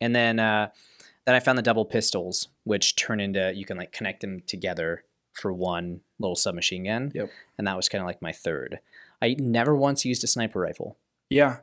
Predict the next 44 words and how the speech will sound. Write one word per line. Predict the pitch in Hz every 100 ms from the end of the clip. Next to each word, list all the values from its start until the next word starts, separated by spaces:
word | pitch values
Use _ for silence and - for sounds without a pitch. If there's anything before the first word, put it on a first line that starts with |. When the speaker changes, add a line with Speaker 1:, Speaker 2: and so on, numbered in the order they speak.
| _ -
Speaker 2:
I | 143
used | 185 165
it | 156
as | 123
Juliana. | 135 135 123 113 131 151
Speaker 1:
Okay. | 120 - 92 -
Speaker 2:
But | 139
I | 143
did | 156
use | 180 180 175
a | 151 135 123
rifle, | 113 127 139 120 110 107 -
a |
long | 120 127 127
distance, | 123 123 123 139
a |
single | 127 143 139
shot | 139 120
rifle | 117 117 - 110 101 101 _
Speaker 1:
Did | 113 113
Speaker 2:
throughout | 135
Speaker 1:
it? | 120
Speaker 2:
the | 110
game. | 101 95 -
Speaker 1:
I | 117
didn't | 117 123
try | 120 123
that | 120 120
either. | 135 90 - _ _ _ _ - -
I | 117
used | 123 117
a | 120
single | 147 147 139
shotgun | - - 151 151 107 90 120 - _ _ -
Speaker 2:
The |
shotgun's | 143 247 269 285 -
huge. | 127 98 - - - 196
I, | -
Speaker 1:
Yeah. | 101 151 -
Speaker 2:
I, | - 175
and | 165
this | 185 254
is | 175
where, | 156 175 165 151